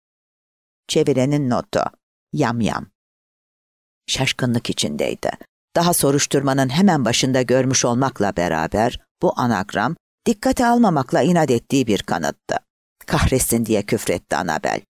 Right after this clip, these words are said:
"Düşünebiliyor musun? Bir yamyam tarikatı." "Bab insan eti yiyen bir çetenin başında."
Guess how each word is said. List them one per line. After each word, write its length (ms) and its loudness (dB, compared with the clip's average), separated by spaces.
"Düşünebiliyor 680 4
musun? 420 -2
Bir 60 4
yamyam 460 4
tarikatı." 640 -2
"Bab 260 2
insan 320 4
eti 200 2
yiyen 340 6
bir 80 4
çetenin 480 4
başında." 600 0